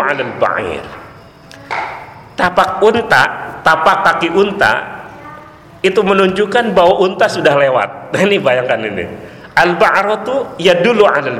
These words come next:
ba'ir. Wal masar yadullu 'alal masir. Tapak kaki orang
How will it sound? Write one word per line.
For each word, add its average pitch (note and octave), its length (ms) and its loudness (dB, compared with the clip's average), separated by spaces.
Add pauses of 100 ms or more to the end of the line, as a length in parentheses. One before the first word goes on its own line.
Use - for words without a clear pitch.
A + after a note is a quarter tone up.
ba'ir. G2 400 -2 (1200)
Wal A3 300 4
masar B3+ 680 -2 (200)
yadullu A#3 480 4
'alal D#3 400 0
masir. C3 640 0
Tapak G#3 400 2
kaki G#3+ 240 2
orang A#3+ 720 0